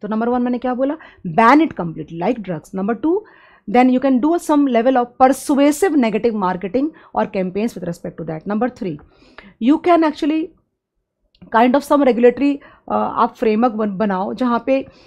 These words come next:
उस एरिया में, for example, जैसे स्कूल्स होते हैं, जैसे उसको बोलता है स्पेशल,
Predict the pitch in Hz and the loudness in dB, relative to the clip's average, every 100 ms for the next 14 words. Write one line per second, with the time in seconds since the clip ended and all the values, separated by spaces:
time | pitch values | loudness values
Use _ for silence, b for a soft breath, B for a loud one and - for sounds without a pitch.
0 | B B 294 311 302 247 254 269 202 175 | B B -4 -2 4 6 8 6 4 0
1 | 285 277 233 190 165 170 240 285 - 285 | 0 2 0 -2 -4 -8 -4 -4 0 2
2 | 311 294 165 165 147 - b b 247 247 | 2 0 -8 -10 -14 -16 b b -6 -2
3 | 277 269 - 269 233 240 285 - - 277 | -2 -4 -6 0 2 4 2 2 4 6
4 | 277 - 349 370 | 4 4 6 6